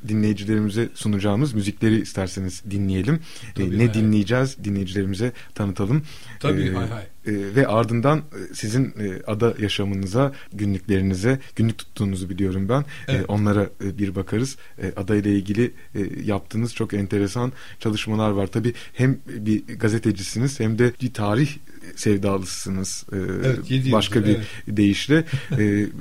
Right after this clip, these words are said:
Speaker 1: bunlar birleşince ilginç sonuçlar çıkıyor ortaya. Bunları da, e, zaman ilerledikçe konuşacağız. Şimdi ne dinleyeceğiz? Ne
Speaker 2: Ş-,
Speaker 1: getirdiniz
Speaker 2: tabii.
Speaker 1: dinleyicilerimize?
Speaker 2: Şimdi son zamanlarda bir keşifte bulundum.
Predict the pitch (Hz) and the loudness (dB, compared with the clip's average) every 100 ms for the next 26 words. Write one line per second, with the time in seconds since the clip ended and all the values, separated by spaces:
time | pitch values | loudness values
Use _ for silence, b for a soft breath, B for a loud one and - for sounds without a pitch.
0 | - 123 131 135 123 123 127 117 160 139 | -6 2 6 6 6 4 4 4 2 4
1 | 160 - 131 131 139 151 - - - - | 2 2 2 4 6 4 2 -6 -4 0
2 | 131 127 135 131 135 - 113 104 104 101 | 2 2 4 4 2 0 2 4 2 2
3 | 127 160 B B - 110 107 107 143 147 | 2 2 B B 0 2 4 4 2 -2
4 | - - 107 101 101 101 98 113 113 110 | -16 -6 -2 0 -2 -4 -2 0 2 2
5 | 110 101 101 - 151 156 123 107 - 101 | 2 2 0 0 0 0 0 -2 0 -2
6 | 95 B B - 143 151 170 135 156 151 | -2 B B -4 0 2 2 4 4 4
7 | 107 98 127 151 B - 123 151 135 117 | 2 2 -2 -4 B 0 2 4 4 2
8 | 104 104 95 101 101 101 92 98 98 107 | 0 0 0 2 4 2 2 0 0 -2
9 | 147 - - - 143 165 180 - - - | -4 -6 -6 -2 0 0 -2 -2 -10 -12
10 | - - 160 208 185 175 170 160 156 147 | -10 -2 0 2 2 0 0 0 0 0
11 | 135 139 107 - - 123 113 - 107 117 | 2 0 -2 -6 -8 -6 -6 -6 -6 -6
12 | - 123 110 107 107 120 214 | -6 -6 -4 -4 -4 -4 -4